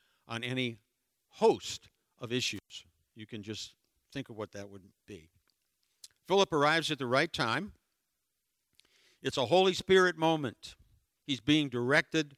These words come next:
by the Holy Spirit. The Holy Spirit is directing Philip. The Holy Spirit is directing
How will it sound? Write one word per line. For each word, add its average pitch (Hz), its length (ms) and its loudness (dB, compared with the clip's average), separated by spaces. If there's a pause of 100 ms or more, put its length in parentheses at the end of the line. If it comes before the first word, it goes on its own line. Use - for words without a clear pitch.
(100)
by 123 120 -2
the 113 140 -4
Holy 127 260 -2
Spirit. 92 420 -8 (1160)
The 107 100 -6
Holy 143 240 0
Spirit 143 340 0
is 123 120 -6
directing 123 420 -4
Philip. 165 360 -2
The 117 100 -4
Holy 127 220 -4
Spirit 131 340 -4
is 107 120 -8
directing 113 560 -6